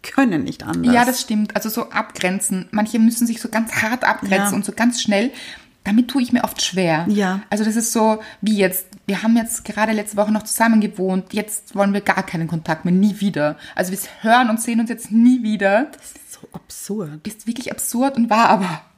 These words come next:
Speaker 2: in meiner letzten Beziehung so. Das fand,
Speaker 1: Mhm.
Speaker 2: fand ich ein bisschen schwierig.
Speaker 1: Mhm.
Speaker 2: Es war aber erwünscht so. <laughs> Und ich glaube, es war so, nur so kann ich mich abgrenzen, nur so kann ich das
Speaker 1: Ja.
Speaker 2: abschließen. Im Nachhinein, okay, verstehe ich und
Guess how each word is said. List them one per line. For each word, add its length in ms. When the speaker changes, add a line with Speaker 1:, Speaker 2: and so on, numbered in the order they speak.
Speaker 2:
in 100
meiner 160
letzten 320
Beziehung 440
so. 120
Das 140
fand, 160
Speaker 1:
Mhm. 180
Speaker 2:
fand 160
ich 60
ein 60
bisschen 200
schwierig. 560
Speaker 1:
Mhm. 360
Speaker 2:
Es 100
war 80
aber 160
erwünscht 560
so. 240
<laughs> 600
Und 80
ich 120
glaube, 180
es 100
war 200
so, 180
nur 240
so 160
kann 160
ich 80
mich 180
abgrenzen, 520
nur 80
so 100
kann 160
ich 60
das 140
Speaker 1:
Ja. 100
Speaker 2:
abschließen. 600
Im 100
Nachhinein, 400
okay, 440
verstehe 480
ich 220
und 400